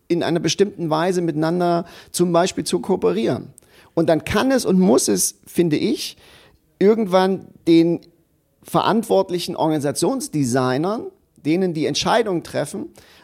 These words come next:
auch ein Stück weit egal sein, ob alle schon die Schönheit von Kooperation verstanden haben. Sondern es kann dann darum gehen, Verhältnisse zu schaffen, die Kooperation nahelegen.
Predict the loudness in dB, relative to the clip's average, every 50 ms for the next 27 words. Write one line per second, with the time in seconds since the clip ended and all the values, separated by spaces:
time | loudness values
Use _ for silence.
0 | _ _ -4 -4 -4 -4 -6 -6 -8 -6 -4 -4 -4 -4 -4 -8 -6 -4 -4 -4
1 | -4 -4 -4 -4 -4 -4 -6 -6 -4 -4 -2 -2 -2 -2 -2 -2 -4 -4 -4 -4
2 | -4 -4 -2 -2 -2 -2 -2 -4 -4 -6 -6 -8 -6 -6 -6 -6 -4 -6 -6 -6
3 | -6 -8 -6 -6 -8 -8 -6 -6 -6 -6 -6 -8 -8 -8 -8 -10 -10 -10 -12 -18
4 | -20 -20 _ _ _ _ _ _ _ _ -20 -20 _ _ _ _ _ -4 -2 0
5 | 2 2 2 0 -2 -6 -10 -14 -14 -8 -6 -6 -2 0 2 2 2 2 2 2
6 | 2 2 2 2 0 4 4 4 6 6 4 2 0 -2 -4 -8 -12 -6 -2 0
7 | 2 4 4 2 2 0 -2 -4 -4 -6 -4 -4 -4 0 2 2 2 0 0 -4
8 | -6 -4 -4 -6 -8 -10 _ _ -12 -10 -8 -10 -8 -2 -2 0 0 0 -2 -2
9 | -2 0 -2 -2 0 -2 -2 0 0 0 0 0 0 0 0 -2 -4 -6 -10 -12
10 | -14